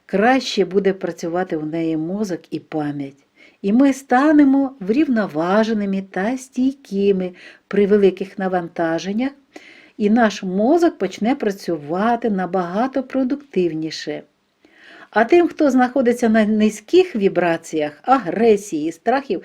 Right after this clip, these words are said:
буде дуже боляче, дуже-дуже боляче. Для того, щоб люди ставали свідомішими і добрішими.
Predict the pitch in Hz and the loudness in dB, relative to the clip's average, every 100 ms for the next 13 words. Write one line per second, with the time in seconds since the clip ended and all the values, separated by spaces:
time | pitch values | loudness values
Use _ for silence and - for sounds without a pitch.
0 | - - - 233 247 - 214 202 165 160 | -12 -18 -6 -2 -2 -2 -4 -4 -4 -2
1 | 180 160 156 - 147 175 196 311 285 208 | 0 0 -2 -8 -12 -10 -2 0 2 0
2 | 185 175 170 165 160 160 - - - - | -4 -4 -4 -2 -4 -8 -16 -18 -20 -20
3 | - 180 214 349 320 247 220 254 262 _ | -18 -2 0 2 4 4 4 0 -8 _
4 | _ _ - - 202 262 - - 175 180 | _ _ -12 0 2 2 -2 -8 0 0
5 | 180 226 - 180 160 165 170 180 _ - | 0 -2 -4 -6 -4 -2 -2 -6 _ -18
6 | - 214 247 156 147 147 160 190 196 _ | -8 -4 -4 -4 -6 -6 -10 -10 -14 _
7 | - - 247 233 262 294 294 _ _ 196 | -18 -10 -8 -4 -4 -4 -8 _ _ -6
8 | 262 - _ 170 269 233 151 165 175 - | -6 -8 _ -2 0 -2 -2 -2 -4 -6
9 | 175 165 160 | -6 -4 -4